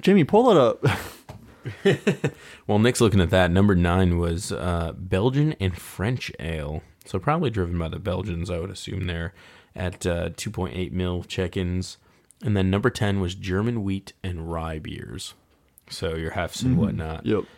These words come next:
Speaker 2: uh, coming in at two point two five million check-ins. So, I mean, a major, major disparity <laughs> between, uh, I P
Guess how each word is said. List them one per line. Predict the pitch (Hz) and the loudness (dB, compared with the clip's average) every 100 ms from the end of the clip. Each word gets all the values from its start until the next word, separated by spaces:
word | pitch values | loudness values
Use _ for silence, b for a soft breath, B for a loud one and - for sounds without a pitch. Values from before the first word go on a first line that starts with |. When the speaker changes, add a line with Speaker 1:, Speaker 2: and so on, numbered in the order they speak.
| b | b
Speaker 2:
uh, | - 87 90 | -8 -6 -4
coming | - 92 | -2 0
in | 87 | 0
at | 85 82 | -4 -6
two | - 120 | -2 -2
point | 95 101 92 | -2 -4 -4
two | - 95 | -4 -6
five | - 90 85 | -4 -4 -4
million | 85 85 82 82 85 107 _ _ _ - | -4 -6 -6 -8 -10 -12 _ _ _ -10
check-ins. | - 85 - - - _ B B | -10 -8 -10 -12 -14 _ B B
So, | - 127 104 98 - | -2 4 4 2 -2
I | |
mean, | 131 147 - | 0 0 -2
a | 113 | -2
major, | 104 95 95 98 131 156 117 95 | 0 0 0 0 0 0 0 0
major | 90 101 104 95 | 0 0 0 0
disparity | 95 - - 85 82 80 78 - - | 0 -2 -2 -2 -2 -4 -8 -14 -20
<laughs> | - _ | -20 _
between, | - - - - 131 107 151 - - B B B B | -2 -2 -6 2 2 4 4 2 -2 B B B B
uh, | 104 113 | -2 0
I | 107 110 | 2 0
P | 104 95 | 2 0